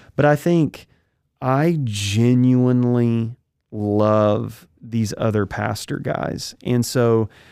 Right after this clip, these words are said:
the fact that I get to be around them, like, I'm excited. It's not like being a part of a committee or a board or something, and you're like,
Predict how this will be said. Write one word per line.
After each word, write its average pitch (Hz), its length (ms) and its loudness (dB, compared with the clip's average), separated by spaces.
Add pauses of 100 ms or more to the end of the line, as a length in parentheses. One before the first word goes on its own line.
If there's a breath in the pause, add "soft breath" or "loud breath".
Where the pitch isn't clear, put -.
(260 soft breath)
the 120 100 0
fact 139 380 0
that 131 200 2
I 117 180 2
get 107 460 0
to 123 120 0
be 113 260 0
around 107 420 0
them, 101 420 -2 (100)
like, 113 200 -4
I'm 117 200 0
excited. 104 760 -2
It's 113 180 -4
not 131 200 0
like 110 220 -4
being 117 260 -4
a 104 60 -4
part 107 400 -4
of 107 400 -4 (560 soft breath)
a 123 120 -6
committee 104 880 2
or 107 200 0
a 98 80 2
board 98 760 -2
or 110 180 2
something, 107 540 2
and 98 140 4
you're 104 160 2
like, 98 340 0